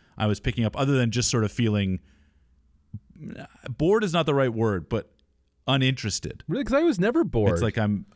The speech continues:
Speaker 2: in the movie. I think I always,
Speaker 1: No,
Speaker 2: I,
Speaker 1: that's
Speaker 2: I found the movie consistently entertaining and a movie that was a seven all the way through. It was never an eight. It was never a six. And it was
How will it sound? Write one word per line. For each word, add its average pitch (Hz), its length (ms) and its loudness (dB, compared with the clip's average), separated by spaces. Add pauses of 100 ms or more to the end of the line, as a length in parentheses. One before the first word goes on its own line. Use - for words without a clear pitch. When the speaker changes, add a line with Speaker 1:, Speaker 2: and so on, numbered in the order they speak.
(160)
Speaker 2:
in 131 100 0
the 117 60 2
movie. 110 240 0
I 135 100 2
think 202 180 -2
I 160 100 2
always, 240 240 -2
Speaker 1:
No, 165 180 4
Speaker 2:
I, 156 60 2
Speaker 1:
that's 147 160 0
Speaker 2:
I 160 80 0
found 233 200 0
the 196 40 0
movie 165 280 2
consistently 165 880 -2
entertaining 127 800 0 (360)
and 117 340 0
a 113 100 -2
movie 139 340 2
that 120 160 2
was 104 260 -2
a 104 80 -4
seven 110 640 -2 (300)
all 123 240 4
the 120 100 2
way 107 260 0
through. 90 420 -2 (260)
It 110 60 0
was 101 180 -2
never 117 280 2
an 170 80 0
eight. 139 360 0 (420)
It - 80 -6
was 87 140 -6
never 101 260 2
a 156 80 4
six. - 640 -2 (640)
And 98 440 0
it 92 60 0
was 92 340 -2